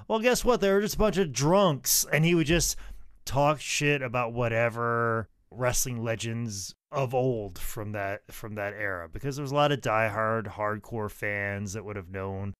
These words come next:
a lot of those names. So he's just bringing up all these old school names and talking shit about them in their home territory and home, home places. So he's just, he's doing this at every house show. They're, they're putting it on T V all the time.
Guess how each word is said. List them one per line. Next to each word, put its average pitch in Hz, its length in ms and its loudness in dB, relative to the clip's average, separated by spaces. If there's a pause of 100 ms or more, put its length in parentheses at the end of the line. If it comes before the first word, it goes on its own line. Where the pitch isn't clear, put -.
(120)
a 113 40 -8
lot 101 180 -2
of 101 80 -6
those 98 180 -6
names. 98 340 -10
So 110 120 -8
he's 101 100 -6
just - 220 -10
bringing 113 260 -4
up 104 140 -10
all 98 160 -10
these 101 180 -8
old 95 240 -10
school 113 220 -10
names 92 340 -12
and 95 100 -14
talking 98 360 -10
shit 95 260 -6
about 92 320 -8
them 98 220 -12
in 95 60 -14
their 90 120 -12
home 92 240 -10
territory 90 720 -12
and 85 80 -14
home, 85 400 -12 (140)
home 92 160 -12
places. - 420 -6
So - 140 -8
he's 101 180 -14
just, - 260 -8 (200)
he's 110 320 -4 (300)
doing 160 380 4
this 147 480 2 (160)
at 131 300 0
every 117 380 0
house 135 360 4
show. 139 580 2
They're, 117 300 -8
they're 113 220 -10
putting 135 300 2
it 127 160 0
on 123 160 -2
T 107 260 -8
V 139 320 2
all 127 180 4
the 123 100 -2
time. 120 720 -4